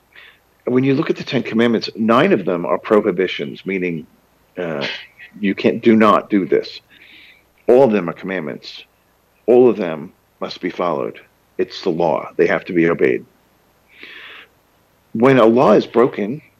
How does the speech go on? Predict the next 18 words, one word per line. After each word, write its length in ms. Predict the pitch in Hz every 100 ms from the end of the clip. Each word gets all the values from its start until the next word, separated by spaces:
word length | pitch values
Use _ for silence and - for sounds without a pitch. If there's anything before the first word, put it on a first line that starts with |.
| -
in, 460 | 104 101 92 85 -
uh, 380 | 95 87 80 62
society, 720 | - - 117 147 107 113 - - - _ _
uh, 320 | 90 92 78 - _ _ _ _
there's 220 | 113 104
a 60 | 131
penalty. 640 | 170 208 208 - - - _ _ _ _ _ _ _ _ _ _ _ _ _ -
In 120 | 110
American 580 | 104 101 104 113 - 104
law, 400 | 85 80 104 151 _ _ _ -
the 60 |
penalties 720 | - 107 92 90 104 101 - - _ -
can 200 | - 90
include, 520 | 92 - 92 85 80 _ 85
uh, 240 | 78 71
fines, 680 | - - 95 85 87 127 131
imprisonment, 840 | - - 92 98 95 131 139 - _ _ _ _ _ _ _
or 480 | - 87 85 80